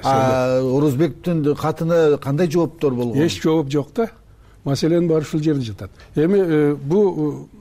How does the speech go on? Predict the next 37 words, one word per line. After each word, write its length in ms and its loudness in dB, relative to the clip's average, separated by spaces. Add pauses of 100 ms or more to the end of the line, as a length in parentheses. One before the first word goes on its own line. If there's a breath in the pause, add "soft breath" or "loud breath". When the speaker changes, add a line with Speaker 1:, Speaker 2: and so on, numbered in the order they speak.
(100)
Speaker 2:
э, 120 -8
бир 180 2
кызык, 300 0 (100)
э, 200 -4
нерселер 500 0
бар. 280 -8
Баягы 320 0
ар 100 -2
кайсы 500 -2 (440 loud breath)
адабияттарды 1000 0 (180)
мына 340 -4
казып 400 -2
окуганга 460 -2
туура 260 0
келди 280 0
да. 120 -6
Бул 140 -6
чек 220 -2
ара 160 0
маселесин, 640 -2 (320 loud breath)
э, 120 2
калыптанганда 680 -2
жалаң 320 0
эле 100 0
сызыкты 480 -4
эмес, 220 0
ушунун 240 -2
тегерегиндеги 920 0 (360 loud breath)
кандай 400 0
окуялар 520 0
болгон 580 2
дегендер, 480 0
э, 380 -10
мындай 320 -4
ойлор 420 -2
болот 340 -2
да. 140 -10